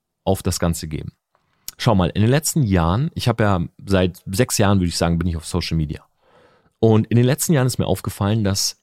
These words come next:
es sehr, sehr viele Themen gibt, die so neu aufgekommen sind,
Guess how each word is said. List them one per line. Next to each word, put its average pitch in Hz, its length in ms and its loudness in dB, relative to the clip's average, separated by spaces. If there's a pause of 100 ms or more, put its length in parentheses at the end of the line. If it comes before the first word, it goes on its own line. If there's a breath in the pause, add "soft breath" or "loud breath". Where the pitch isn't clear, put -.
es - 180 -4
sehr, 117 300 0
sehr 143 180 0
viele 104 380 -2
Themen 113 440 2
gibt, 101 420 -6 (540 loud breath)
die 98 60 2
so 95 160 2
neu 107 460 4
aufgekommen 139 720 0
sind, 156 400 -4